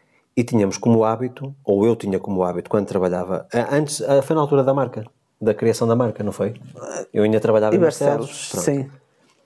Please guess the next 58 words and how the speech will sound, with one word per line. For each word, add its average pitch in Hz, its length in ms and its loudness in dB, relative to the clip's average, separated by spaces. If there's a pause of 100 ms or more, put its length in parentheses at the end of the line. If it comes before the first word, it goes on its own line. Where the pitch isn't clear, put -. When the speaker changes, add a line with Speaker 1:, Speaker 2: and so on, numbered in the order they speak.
(240)
Speaker 1:
Sempre 170 320 2
que 175 80 0
eu 151 40 2
chegava 107 320 0
à 113 40 -2
casa 104 280 -2
com 117 120 2
trocos, 120 600 -2
um 110 180 4
euro 113 160 4
ou 110 60 2
dois 110 200 2
Speaker 2:
Metíamos 127 320 2
Speaker 1:
euros, 123 140 -6
Speaker 2:
lá. 113 60 -2
Speaker 1:
metíamos 123 340 2
na 131 80 2
moeda. 131 300 2 (1500)
E 143 80 4
nós, 123 220 0
quando 139 200 0
nos 131 120 -2
casamos, 135 340 0
não 139 80 -2
fizemos 135 300 2
lua 135 140 6
de 139 40 2
mel. 139 200 2 (2250)
Portanto, 110 400 -2
a, 127 120 0
a - 20 -2
viagem 131 420 0
tardia 117 400 0
de 101 60 0
lua 113 240 4
de 117 60 -4
mel 127 180 2
foi 135 180 2
a 127 60 4
viagem 131 280 2
ao 135 80 4
Brasil, 135 380 2
que 143 140 -6
depois 117 320 2
nos 120 180 -4
fez 123 220 0
apaixonar 135 580 0
por 131 160 -2
aquilo 131 380 2
e, 104 300 0
e 98 40 -6
decidimos 113 460 0
ir 113 60 0
para 117 140 0
lá, 127 160 2
e 104 40 0
et 98 160 -4
cetera. - 280 -12